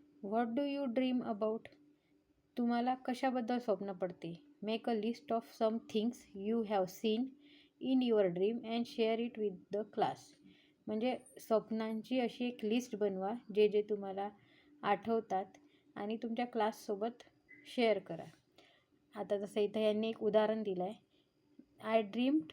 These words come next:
that I had a bear in a, in my bedroom." म्हणजे मला असं एक स्वप्न पडलं होतं, ज्याच्यात एक भालू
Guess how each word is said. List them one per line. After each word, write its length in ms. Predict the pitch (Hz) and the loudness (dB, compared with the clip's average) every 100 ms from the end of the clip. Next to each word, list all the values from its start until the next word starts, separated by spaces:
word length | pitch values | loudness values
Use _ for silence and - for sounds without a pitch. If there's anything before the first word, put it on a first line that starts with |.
| - - 190 | -18 -20 0
that 160 | 220 214 | 2 2
I 220 | 214 220 214 | 0 0 2
had 280 | 220 214 220 | 0 0 -4
a 0 | |
bear 360 | 196 214 214 262 - _ _ - | -2 0 2 0 -6 _ _ -4
in 200 | 214 214 | -2 0
a, 100 | 240 294 - _ _ _ _ _ _ - 233 | -2 -6 -14 _ _ _ _ _ _ -8 -2
in 140 | 233 202 | 0 0
my 180 | 202 311 - _ _ _ _ _ _ _ _ _ _ _ - | -4 -6 -10 _ _ _ _ _ _ _ _ _ _ _ -2
bedroom." 440 | 220 226 185 196 185 - | 4 4 4 -4 -8 -10
म्हणजे 380 | 208 208 202 220 | -6 -4 -4 -2
मला 240 | 214 220 | 0 0
असं 240 | 220 - | 0 -2
एक 200 | 226 226 _ _ - _ _ _ _ - | -2 -4 _ _ -20 _ _ _ _ -2
स्वप्न 320 | 220 214 240 | 0 2 0
पडलं 320 | 247 214 202 | 0 0 0
होतं, 320 | 196 190 220 262 - _ _ _ 170 | 0 -2 -4 -6 -12 _ _ _ 0
ज्याच्यात 340 | 196 185 233 240 - | 2 4 2 0 -4
एक 260 | 220 220 - - _ _ _ | -4 -4 -10 -20 _ _ _
भालू 440 | 180 208 214 190 | -4 0 2 0